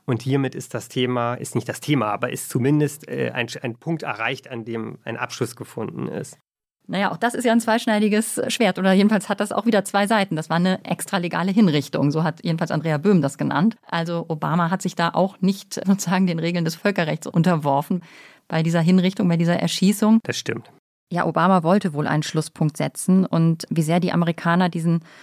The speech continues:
Speaker 2: Schlusspunkt tatsächlich brauchten oder herbeigesehnt haben, zeigt natürlich auch dieser Abzug jetzt aus Afghanistan. Der war ja ursprünglich bis zum elften September zweitausendeinundzwanzig angekündigt worden.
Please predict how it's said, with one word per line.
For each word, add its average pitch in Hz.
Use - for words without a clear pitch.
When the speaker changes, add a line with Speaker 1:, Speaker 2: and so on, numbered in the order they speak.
Speaker 2:
Schlusspunkt 190
tatsächlich 190
brauchten 175
oder 190
herbeigesehnt 175
haben, 180
zeigt -
natürlich 190
auch 190
dieser 180
Abzug -
jetzt -
aus 139
Afghanistan. 147
Der 151
war 160
ja 165
ursprünglich 190
bis -
zum -
elften 180
September 196
zweitausendeinundzwanzig 202
angekündigt 226
worden. 226